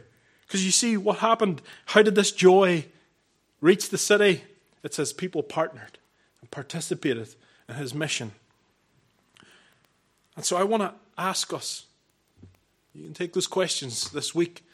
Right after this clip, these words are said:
Allow God to brew within your hearts.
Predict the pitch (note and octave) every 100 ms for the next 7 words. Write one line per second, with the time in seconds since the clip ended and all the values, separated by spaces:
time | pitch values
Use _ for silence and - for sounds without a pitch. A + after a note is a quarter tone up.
0 | _ _ D3 G3 G3 G#3 G#3 D#3+ C#3+ G3
1 | G3+ F#3+ E3 F3+ D#3 A#2 - _ _ _
2 | _ _ _ _ _ - E3 F3 D3 A2+
3 | - -